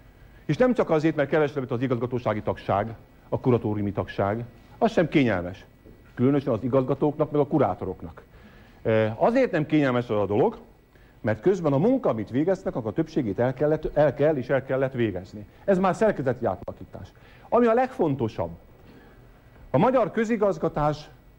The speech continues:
történelmi hagyományai alapján elsősorban úgy működik, hogy attól függ a jövedelmed, hogy hány éve vagy benne az igazgatásban, és mész előre.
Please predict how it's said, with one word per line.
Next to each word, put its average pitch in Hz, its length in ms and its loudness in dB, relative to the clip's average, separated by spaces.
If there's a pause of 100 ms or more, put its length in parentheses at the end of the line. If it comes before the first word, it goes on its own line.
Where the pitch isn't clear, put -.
(300)
történelmi 214 580 2
hagyományai 165 520 0
alapján 156 460 0
elsősorban 139 840 0
úgy 190 160 2
működik, 196 540 0 (580)
hogy 147 120 2
attól 240 260 2
függ 156 180 -2
a 135 40 4
jövedelmed, 139 680 2 (320)
hogy 117 140 -4
hány 214 380 2
éve 175 240 4
vagy 143 220 0
benne 131 240 0
az 110 120 -2
igazgatásban, 104 760 -2
és 214 160 0
mész 175 260 2
előre. 113 460 2